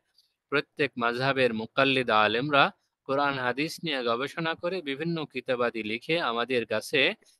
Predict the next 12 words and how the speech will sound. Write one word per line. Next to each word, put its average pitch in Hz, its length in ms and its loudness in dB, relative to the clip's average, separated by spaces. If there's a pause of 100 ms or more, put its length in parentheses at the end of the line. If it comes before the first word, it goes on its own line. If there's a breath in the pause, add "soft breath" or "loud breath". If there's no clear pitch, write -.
(100)
চির 117 220 -4
অম্লান 107 680 2
হয়ে 98 280 -8
আছেন। 98 440 -2 (640 soft breath)
ইমামের 175 440 4
মতো, 156 380 0 (1080)
ইমামের 170 500 4
মতো 170 440 0 (300 loud breath)
হাদিস 131 540 0
বিরোধী 135 540 -2
মনে 139 280 0
হলে 196 300 0